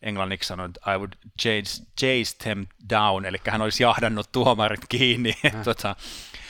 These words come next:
Speaker 1: et, ää, mu-, mun mielestä ehkä jonkinlaista henkistä kasvua siinä, että hän pystyy vähän niin kuin tekemään vitsiä siitä omasta irvikuvastaan siitä, että, et YouTubehän on täynnä näitä raivoava Rask-videoita.
Speaker 2: <laughs> Kyllä.
Speaker 1: Et,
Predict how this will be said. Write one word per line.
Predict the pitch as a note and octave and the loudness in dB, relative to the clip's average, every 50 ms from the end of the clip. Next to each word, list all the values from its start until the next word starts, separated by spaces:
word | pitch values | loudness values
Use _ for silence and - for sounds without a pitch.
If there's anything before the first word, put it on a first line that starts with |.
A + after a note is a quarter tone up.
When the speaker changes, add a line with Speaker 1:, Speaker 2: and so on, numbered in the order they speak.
| - - - - | -16 -12 -6 -4
Speaker 1:
et, | G#2+ G#2 - - - - - _ _ _ _ _ _ _ _ _ _ _ _ _ - - _ _ - G2 F#2+ - - | -4 -4 -4 -6 -16 -20 -20 _ _ _ _ _ _ _ _ _ _ _ _ _ -20 -20 _ _ -20 -20 -16 -8 -4
ää, | D3 C#3 B2 A#2+ A#2+ B2 A#2+ | 0 0 2 2 0 0 -4
mu-, | B2 | -6
mun | B2 - | -8 -8
mielestä | - B2+ B2+ B2 - - | -2 0 0 2 2 0
ehkä | B2+ A#2+ C#3 | 0 4 6
jonkinlaista | C3 B2+ B2+ A#2+ B2+ A#2 A2 G#2+ - - | 6 6 4 4 4 4 2 2 2 0
henkistä | A#2 G#2+ G#2+ A2+ - - | -2 -2 -2 -4 -4 -2
kasvua | - G#2+ F2+ - G#2+ G#2 | 0 0 0 -2 -4 -4
siinä, | - A2+ G#2+ G2+ G2+ | -4 -2 -2 -2 -4
että | F#2+ F#2 - - | -4 -4 -4 -4
hän | G#2+ G2+ | -4 -4
pystyy | F#2+ G2+ - - - A2 G2 G2+ | -4 -6 -6 -6 -4 -4 -2 -2
vähän | G#2 G2+ G#2 G2+ | -2 -2 -2 -4
niin | G2 G2 | -6 -6
kuin | F#2+ G2 G2 F#2+ - - - - - - - - - - - | -6 -8 -10 -10 -10 -14 -20 -20 -20 -20 -20 -20 -20 -10 -6
tekemään | - G#2+ - - A#2 A2 G#2 G2+ | -4 -4 -2 0 0 0 0 0
vitsiä | A2 A#2 A#2 - - - - G#2+ F2+ F#2 - | 0 -2 -2 -2 -4 -4 -4 -4 -4 -6 -6
siitä | - G#2+ G2 G2 | -8 -8 -8 -6
omasta | G#2+ G2+ G2+ F#2+ - - A2 | -6 -4 -4 -4 -4 -6 -6
irvikuvastaan | G#2+ G#2+ G#2+ G2 G2 G2 - - F#2 F2+ F2+ - - F#2 D#2+ F2+ | -4 -4 -4 -4 -4 -6 -6 -6 -6 -6 -6 -6 -6 -6 -8 -6
siitä, | F#2 - G2+ F2+ - F#2+ F2 | -8 -8 -10 -10 -10 -10 -10
että, | F2+ F#2+ - - F#2 - _ _ _ - - - - - _ _ - - | -10 -10 -10 -10 -10 -10 _ _ _ -20 -20 -20 -20 -20 _ _ -8 -6
et | A2 F#2 - | -6 -2 0
YouTubehän | A#2+ A#2+ A#2 A#2 A2+ - G#2+ G2 G#2 G2 | 2 2 2 2 2 2 2 0 0 0
on | G2 G2 | -2 0
täynnä | - G#2+ G2+ F#2+ G2 F#2+ F#2 - - | 2 2 2 2 2 -2 -4 -4 -4
näitä | G#2 F#2+ E2+ - G2 G2 - - - - - - _ - - _ _ _ _ - - | -6 -6 -6 -6 -6 -6 -8 -12 -20 -20 -20 -20 _ -20 -20 _ _ _ _ -16 -8
raivoava | - A2+ G#2+ G2 G2+ G2 F#2 G#2 G2 F#2+ F#2+ G2 | -4 -2 0 0 0 0 0 -2 -2 0 0 0
Rask-videoita. | G#2 G#2+ G#2 G2+ - - - - F#2+ F#2 F2 - - - F2+ F#2+ G2 G#2 - - - | 0 0 0 -2 -4 -6 -8 -8 -6 -4 -2 0 0 0 -2 -2 -4 -6 -8 -10 -8
Speaker 2:
<laughs> | - | -6
Kyllä. | A2 G#2 G2+ F#2+ G#2 - - - - - _ - - | -6 -6 -6 -6 -10 -12 -16 -20 -20 -20 _ -12 -12
Speaker 1:
Et, | G2 F2+ | -12 -12